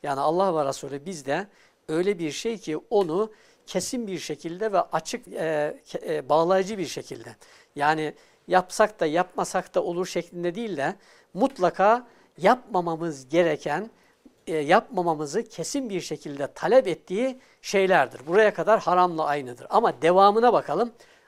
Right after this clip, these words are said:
Ancak bu talebin haberi vahid gibi zanni bir delille sabit olduğu durumlara biz tahrimen mekruh adı veriyoruz. Şimdi bakın dikkat ederseniz tahrimen mekruh, e, vacibin simetriğidir.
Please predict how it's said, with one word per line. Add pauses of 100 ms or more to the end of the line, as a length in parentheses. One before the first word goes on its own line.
Ancak
bu
talebin (440)
haberi
vahid
gibi
zanni
bir
delille
sabit
olduğu (380)
durumlara
biz
tahrimen
mekruh
adı (200)
veriyoruz. (460)
Şimdi
bakın
dikkat
ederseniz (440)
tahrimen
mekruh, (920)
e, (120)
vacibin
simetriğidir.